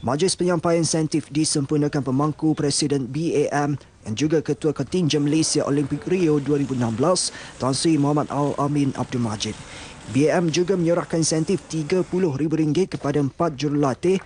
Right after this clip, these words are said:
pemenang pingat di Rio, Teh Subok, Hendrawan dan jurulatih pemain bergu negara Ching Yi Hui dan Jeremy Gan. Walau tanpa kejayaan tiga Olimpian yang beraksi di Rio, perseorangan wanita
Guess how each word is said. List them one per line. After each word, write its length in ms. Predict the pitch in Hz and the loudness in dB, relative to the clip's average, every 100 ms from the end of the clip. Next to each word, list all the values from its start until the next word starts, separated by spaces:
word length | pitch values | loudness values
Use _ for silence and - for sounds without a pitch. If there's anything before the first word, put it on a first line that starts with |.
| - | -8
pemenang 320 | 101 110 147 143 | -6 -2 0 0
pingat 320 | 175 170 110 | 0 2 0
di 160 | 143 | 0
Rio, 400 | 151 196 175 151 - - - | 2 2 2 2 -2 -16 -6
Teh 160 | 113 | -2
Subok, 480 | - 226 170 160 - - - | 0 0 2 0 -2 -16 -10
Hendrawan 560 | 101 127 165 160 147 | -4 0 2 4 2
dan 240 | 135 135 127 | 2 0 0
jurulatih 480 | 139 147 151 156 147 | 2 2 2 2 0
pemain 400 | - 117 151 170 | 0 -2 2 2
bergu 320 | 135 160 156 160 | 2 0 2 2
negara 400 | 143 165 156 139 | 2 2 2 2
Ching 160 | - 156 - | 2 -2 0
Yi 160 | 160 | -2
Hui 240 | 131 160 127 | 2 2 2
dan 240 | 143 135 | 2 2
Jeremy 400 | 123 135 131 139 | 2 0 0 -2
Gan. 400 | 135 170 101 73 - - - - - | 0 0 0 -4 -10 -10 -12 -18 -4
Walau 240 | 120 175 | 0 2
tanpa 400 | 185 170 175 214 | 2 0 2 2
kejayaan 800 | 175 185 143 170 165 156 185 190 | 2 0 2 2 2 2 0 0
tiga 560 | - 165 165 185 196 196 | -2 -4 -2 2 2 4
Olimpian 720 | 165 165 175 165 160 147 180 | 2 2 0 0 0 2 2
yang 160 | 175 165 | 2 2
beraksi 720 | 147 139 147 - - 196 147 | 0 -2 -2 -4 -4 0 2
di 160 | 143 139 | 2 2
Rio, 400 | 135 135 180 165 | 2 2 2 0
perseorangan 640 | 95 - - 143 156 151 | -4 -2 0 0 2 2
wanita 560 | 120 131 190 - 160 | 2 2 0 2 0